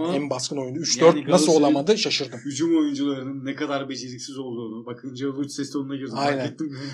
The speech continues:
Speaker 2: Ben bu Galatasaraylı değilim.
Speaker 1: <laughs> O şeye girdim. Ne kadar beceriksiz olduğunu
Speaker 2: Yazısını
Speaker 1: gösterdi.
Speaker 2: bekliyorum zaten Hıncalı Uluç'un. Yüksek
Speaker 1: Yani.
Speaker 2: ihtimal bu
Speaker 1: Bak.
Speaker 2: Galatasaray küme düşer falan hazırlıyordur
Speaker 1: Yani
Speaker 2: şimdi
Speaker 1: yok,
Speaker 2: o.
Speaker 1: o formayı astım falan diyordu.
Speaker 2: Aynen. Ben bu Galatasaraylı
Speaker 1: Çünkü
Speaker 2: değilim.
Speaker 1: o Galatasaraylı bırakıyor bir şey.
Speaker 2: Aynen.
Speaker 1: Yok, yok, o beğenir.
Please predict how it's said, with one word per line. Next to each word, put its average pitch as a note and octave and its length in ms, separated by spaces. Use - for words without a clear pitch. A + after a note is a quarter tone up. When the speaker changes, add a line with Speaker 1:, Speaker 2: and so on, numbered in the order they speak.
Speaker 2:
Ben C4+ 240
bu C#4 80
Galatasaraylı B3 580
değilim. A3+ 280
Speaker 1:
<laughs> C#4+ 200
O D#3 260
şeye D4+ 280
girdim. G3+ 340
Ne D3+ 100
kadar D3 320
beceriksiz C#3 480
olduğunu C3 320
Speaker 2:
Yazısını C#3+ 340
Speaker 1:
gösterdi. F3 180
Speaker 2:
bekliyorum F3+ 200
zaten C#3 200
Hıncalı B2+ 340
Uluç'un. B2 260
Yüksek B2+ 200
Speaker 1:
Yani. A#2+ 60
Speaker 2:
ihtimal F3 180
bu - 320
Speaker 1:
Bak. E3 60
Speaker 2:
Galatasaray D#3+ 300
küme E3+ 220
düşer D#3 200
falan D#3 500
hazırlıyordur D#3 500
Speaker 1:
Yani A#2 80
Speaker 2:
şimdi C3 240
Speaker 1:
yok, D3+ 180
Speaker 2:
o. D#3+ 60
Speaker 1:
o D#3+ 40
formayı D3+ 440
astım D3+ 360
falan B2+ 280
diyordu. G2+ 280
Speaker 2:
Aynen. C#3 420
Ben F#3 200
bu G#3+ 60
Galatasaraylı F3 460
Speaker 1:
Çünkü D#3 160
Speaker 2:
değilim. C3 200
Speaker 1:
o C3+ 280
Galatasaraylı D3+ 640
bırakıyor C#3 380
bir A#2+ 40
şey. C#3+ 180
Speaker 2:
Aynen. D3+ 240
Speaker 1:
Yok, F#3+ 180
yok, G#3 100
o D3+ 120
beğenir. E3 400